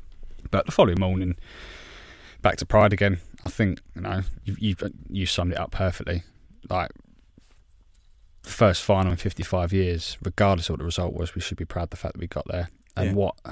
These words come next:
Speaker 1: the, what happened with the racism stuff, I mean, you're showing you lack a,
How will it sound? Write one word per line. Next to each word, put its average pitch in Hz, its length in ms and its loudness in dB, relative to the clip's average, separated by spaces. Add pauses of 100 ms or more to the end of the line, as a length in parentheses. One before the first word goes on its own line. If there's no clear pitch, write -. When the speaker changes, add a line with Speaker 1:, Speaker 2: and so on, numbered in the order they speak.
(260)
Speaker 1:
the, 92 220 -2 (220)
what - 180 -2
happened 92 500 -2
with 92 140 -2
the 92 80 -4
racism 90 500 -2
stuff, - 300 -4
I 92 40 -4
mean, 87 280 -2 (920)
you're 95 120 0
showing 95 300 6
you 87 80 2
lack 90 220 -2
a, 87 100 -4